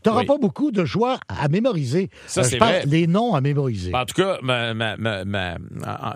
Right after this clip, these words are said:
Speaker 2: dans le petit coin de mes feuilles, de mes notes, là, j'ai toujours les joueurs de banc. Là, aujourd'hui, euh, <laughs> j'aurais pas besoin de beaucoup de
Speaker 1: Il y a
Speaker 2: place
Speaker 1: pas,
Speaker 2: parce
Speaker 1: il y a
Speaker 2: que
Speaker 1: des fantômes.
Speaker 2: Ouais, c'est ça. Il va y avoir trois, quatre joueurs sur le banc pour chacune des équipes là, du côté de l'Impact et de Seattle.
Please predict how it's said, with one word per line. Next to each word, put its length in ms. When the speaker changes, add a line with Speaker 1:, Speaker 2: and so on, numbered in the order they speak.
Speaker 2:
dans 180
le 60
petit 300
coin 260
de 40
mes 180
feuilles, 320
de 100
mes 160
notes, 240
là, 80
j'ai 140
toujours 260
les 100
joueurs 240
de 140
banc. 240
Là, 120
aujourd'hui, 580
euh, 20
<laughs> 300
j'aurais 200
pas 140
besoin 380
de 80
beaucoup 240
de 100
Speaker 1:
Il 40
y 20
a 100
Speaker 2:
place 140
Speaker 1:
pas, 60
Speaker 2:
parce 200
Speaker 1:
il 40
y 20
a 40
Speaker 2:
que 60
Speaker 1:
des 60
fantômes. 520
Speaker 2:
Ouais, 140
c'est 160
ça. 120
Il 120
va 100
y 60
avoir 240
trois, 200
quatre 200
joueurs 200
sur 140
le 140
banc 160
pour 160
chacune 340
des 180
équipes 300
là, 180
du 120
côté 200
de 60
l'Impact 380
et 20
de 100
Seattle. 440